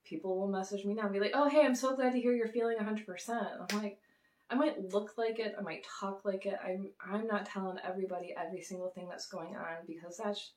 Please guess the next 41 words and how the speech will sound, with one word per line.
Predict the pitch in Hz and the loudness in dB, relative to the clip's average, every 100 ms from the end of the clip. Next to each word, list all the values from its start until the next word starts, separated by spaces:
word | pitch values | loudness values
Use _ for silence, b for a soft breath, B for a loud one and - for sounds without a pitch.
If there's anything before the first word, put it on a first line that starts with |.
| - | -12
that's | 175 165 | -8 -8
just | 165 160 - | -8 -8 0
too | 202 | 2
much. | - - - - | 2 -4 -8 -4
Like, | 175 196 262 | -2 2 4
<laughs> | |
I | 240 | 4
see | 220 233 | 4 0
my | 214 | 2
neighbors | 202 196 196 202 220 | 4 6 6 6 4
like, | 247 | -4
"Hey, | 294 285 277 | -4 -2 -2
how's | 262 262 | -6 -10
it | 262 | -6
going? | 254 269 | -4 0
Hey, | 277 269 | 0 -2
we're | 262 | -6
doing | 254 247 | -4 -2
good, | 240 240 | -2 -6
still | 233 - 226 | -8 -6 -2
alive, | 202 202 202 | 2 4 2
I'm | 202 | 0
walking." | 190 190 196 196 B B B B B - | -4 -6 -6 -8 B B B B B -4
Um, | 190 180 180 208 208 _ _ - - | 0 0 -4 -10 -12 _ _ -20 -2
but | 196 185 196 | 0 0 -2
I'm | |
not, | 190 180 - - _ _ - | -4 -4 -6 -10 _ _ -14
I'm | 185 | -8
not | 190 185 - 202 | -6 -6 -8 -4
anywhere | 196 160 151 190 | -4 -4 -10 -14
where | 185 175 180 | -16 -18 -20
I | |
should | - 196 196 | -16 -14 -14
be | - - - | -16 -18 -12
or | 196 | -10
where | 190 185 185 | -6 -6 -8
I | 170 | -10
want | 165 - | -14 -14
to | |
be. | - 180 202 | -16 -14 -12
And | 196 185 196 | -10 -8 -10